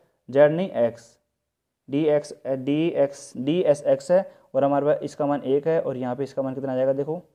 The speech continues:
डीवाई और डीजेड। खेल खत्म, पाँच पॉइंट कंप्लीट। छठा पॉइंट लिखेंगे, फटाफट लिखेंगे। छठा पॉइंट क्या है हमारे पास, छठा पॉइंट में यहीं लिख देता हूँ मैं नीचे, ठीक है। क्या आ जाएगा, देखो सिंपल सा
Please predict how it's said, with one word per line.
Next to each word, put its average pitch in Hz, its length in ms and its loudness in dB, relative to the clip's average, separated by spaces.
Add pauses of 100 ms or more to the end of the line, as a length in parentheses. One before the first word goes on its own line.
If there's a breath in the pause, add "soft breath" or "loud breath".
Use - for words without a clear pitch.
(340)
डीवाई 139 600 0
और 139 300 -4 (220)
डीजेड। 101 300 -12
खेल 151 240 -2
खत्म, 156 200 2 (360 loud breath)
पाँच 151 340 4
पॉइंट 156 320 0
कंप्लीट। 156 680 -2
छठा 156 320 4
पॉइंट 156 240 0
लिखेंगे, 151 360 -2
फटाफट 151 480 2
लिखेंगे। 107 360 -6 (520)
छठा 156 180 6
पॉइंट 165 200 0
क्या 165 100 6
है 143 80 8
हमारे 123 200 0
पास, 120 200 -4 (400 soft breath)
छठा 147 200 -2
पॉइंट 156 200 -2
में 170 80 -4
यहीं 147 140 -2
लिख 127 120 -2
देता 110 200 -6
हूँ 107 80 -8
मैं 107 80 -8
नीचे, 104 360 -10
ठीक 147 100 -8
है। 175 60 -6
क्या 160 140 2
आ 135 40 4
जाएगा, 139 180 2
देखो 147 180 -2
सिंपल 135 300 -4
सा - 180 -6